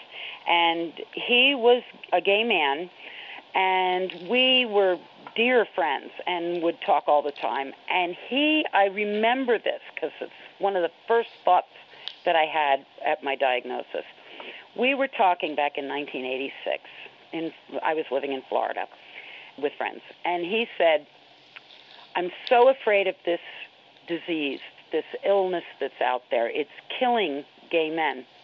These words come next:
And I said, "Yeah, I've heard of it." And he goes, "I'm so afraid for my friends and for myself, but I'm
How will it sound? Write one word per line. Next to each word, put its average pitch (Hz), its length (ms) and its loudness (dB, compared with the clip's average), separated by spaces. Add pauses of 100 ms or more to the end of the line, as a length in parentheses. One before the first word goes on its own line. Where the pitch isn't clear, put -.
(640)
And - 100 -8
I - 160 -10
said, 147 160 -12
"Yeah, 196 200 2
I've 175 300 2
heard 226 220 0
of 339 160 -6
it." - 200 0 (520)
And 170 120 -6
he 175 80 -2
goes, 170 140 0 (140)
"I'm 165 220 -6 (120)
so 196 180 6
afraid 151 500 0
for - 80 -6
my 139 200 -6 (120)
friends 151 380 -4
and 156 220 -8
for 147 100 -4
myself, 135 600 -4 (540)
but 175 140 4
I'm 165 220 -2